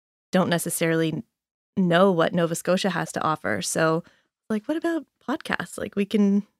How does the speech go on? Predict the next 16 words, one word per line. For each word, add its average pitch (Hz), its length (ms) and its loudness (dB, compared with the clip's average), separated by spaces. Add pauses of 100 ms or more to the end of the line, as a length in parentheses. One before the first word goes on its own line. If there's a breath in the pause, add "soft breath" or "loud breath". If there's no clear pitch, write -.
(180)
just - 200 -12
talk - 220 -4
to 214 80 0
different 196 300 0
people 254 360 -2
and 208 120 2
hopefully 190 380 -4
draw 175 260 -4
them 170 160 -4
in 240 280 -2
and 180 380 -2
see - 880 -10
what 233 80 0
we 247 80 -2
can 254 140 0
do. 339 160 2